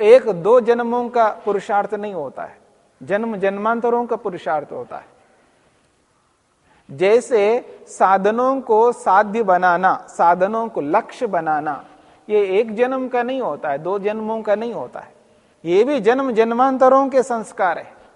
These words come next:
जन्म जन्मांतरों से साधनों को लक्ष्य बनाने वाले संस्कार है,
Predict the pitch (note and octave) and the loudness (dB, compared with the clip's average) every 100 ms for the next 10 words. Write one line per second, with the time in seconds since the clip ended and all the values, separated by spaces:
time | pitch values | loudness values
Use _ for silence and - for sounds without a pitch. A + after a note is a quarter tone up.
0 | _ _ _ _ _ _ _ _ _ _ | _ _ _ _ _ _ _ _ _ _
1 | _ _ _ _ _ _ _ _ _ _ | _ _ _ _ _ _ _ _ _ _
2 | _ _ _ _ _ _ - D3+ A3 C#4 | _ _ _ _ _ _ -8 -2 0 0
3 | A3+ A3+ A#3 A#3 C4 C4 C4+ C#4 D4 C#4+ | 0 0 0 0 0 4 4 4 2 -2
4 | G3+ F#3+ A#3+ - - - - _ _ - | 0 0 0 -4 -14 -20 -20 _ _ 0
5 | G3+ G#3 A#3+ C4+ C#4+ B3 F#3 A3 A#3+ - | 2 4 2 2 -2 -2 2 2 0 -6
6 | G#3+ G3+ A3+ B3+ C#4 C4 C4 C4 C4 C4 | -2 0 0 0 0 4 6 8 6 4
7 | - - A3+ G#3+ - A3 F#3 D3+ - - | -8 -10 -8 -8 -4 2 2 2 -6 -16